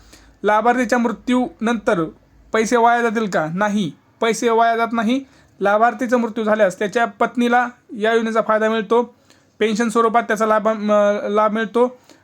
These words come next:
आणि ही योजना सुरू ठेवायची नसेल तर ती रक्कम व्याजासहित सुद्धा त्यांना परत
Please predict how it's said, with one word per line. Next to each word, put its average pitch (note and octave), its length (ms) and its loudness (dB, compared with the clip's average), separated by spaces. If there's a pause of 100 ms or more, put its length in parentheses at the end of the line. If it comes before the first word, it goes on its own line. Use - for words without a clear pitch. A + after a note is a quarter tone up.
(140)
आणि A3 180 0
ही G3+ 240 0
योजना A3+ 220 2
सुरू B3 260 -2
ठेवायची A3+ 300 2
नसेल G#3+ 260 -2
तर A3 40 0
ती A3 160 -2
रक्कम A#3+ 300 0
व्याजासहित A3+ 460 0
सुद्धा A3+ 240 -2
त्यांना A3+ 240 0
परत A3+ 260 0